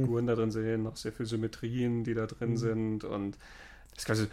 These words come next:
Speaker 1: wie der ernste Wes Anderson, ja.
Speaker 2: <laughs>
Speaker 1: Wes Anderson
Speaker 2: Ja.
Speaker 1: macht das alles auf putzig und schrullig.
Speaker 2: Ja.
Speaker 1: <laughs> Aber Stanley Kubrick hat auch diese,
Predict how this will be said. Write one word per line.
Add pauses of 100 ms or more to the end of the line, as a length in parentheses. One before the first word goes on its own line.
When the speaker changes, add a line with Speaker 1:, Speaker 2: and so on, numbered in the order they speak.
Speaker 1:
wie
der
ernste
Wes
Anderson,
ja.
Speaker 2:
<laughs>
Speaker 1:
Wes
Anderson
Speaker 2:
Ja.
Speaker 1:
macht
das
alles
auf
putzig
und
schrullig. (120)
Speaker 2:
Ja. (260)
Speaker 1:
<laughs>
Aber
Stanley
Kubrick
hat
auch
diese,